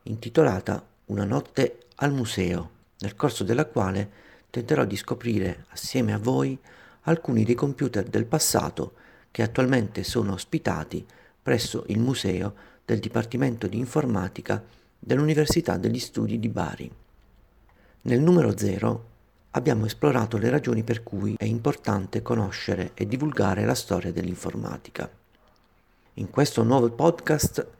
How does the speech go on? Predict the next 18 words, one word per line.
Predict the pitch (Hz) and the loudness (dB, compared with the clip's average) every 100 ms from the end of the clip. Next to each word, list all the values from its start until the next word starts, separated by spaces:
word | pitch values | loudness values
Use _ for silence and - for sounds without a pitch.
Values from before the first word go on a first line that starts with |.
| _ _ | _ _
entriamo | - 156 156 127 95 | -4 -2 0 0 2
nel | 113 151 131 | 2 0 0
vivo | 104 92 | -2 0
di | 92 | 0
questa | 95 101 - | 0 -4 -4
serie | 98 - 80 - - - _ _ _ - | -6 -4 -4 -6 -10 -12 _ _ _ -8
e | 110 | -6
proviamo | 110 107 120 101 | -2 0 2 2
a | 123 | 0
vivere | 123 117 110 110 113 - - _ | 0 0 2 0 -2 -8 -20 _
la | - | -4
nostra | 107 107 - | -2 -2 -2
prima | 123 160 165 160 - | -2 0 0 -2 -6
notte | - 110 107 - 143 - | -2 -2 -2 -2 -2 -2
al | 113 | -2
museo. | 110 101 - 90 - - - _ _ _ _ _ - | -2 -2 -4 -4 -4 -8 -14 _ _ _ _ _ -2
Eccoci | - - 110 160 | -2 0 -4 -2
quindi | - 98 90 95 | -2 -2 -2 -4